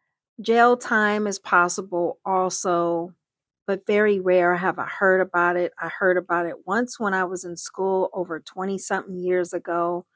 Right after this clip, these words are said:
Person went to jail. It was somebody in Berkeley. They were braiding hair using the same comb, and they weren't licensed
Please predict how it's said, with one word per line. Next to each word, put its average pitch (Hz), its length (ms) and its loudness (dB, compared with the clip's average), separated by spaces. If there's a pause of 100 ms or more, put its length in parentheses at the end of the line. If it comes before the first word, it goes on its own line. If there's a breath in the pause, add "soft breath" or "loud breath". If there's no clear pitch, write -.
(440)
Person 202 380 2
went 190 180 0
to 190 100 -4
jail. 175 800 2
It 190 80 -10
was 185 260 -4
somebody 185 560 0
in 170 140 -6
Berkeley. 190 540 2
They 180 100 2
were 170 160 -2
braiding 185 480 0
hair 190 260 0
using 180 440 -2
the 165 100 -8
same 185 440 -4
comb, 175 640 -4 (480)
and 180 140 -2
they 170 120 -2
weren't 170 360 0
licensed 180 720 -2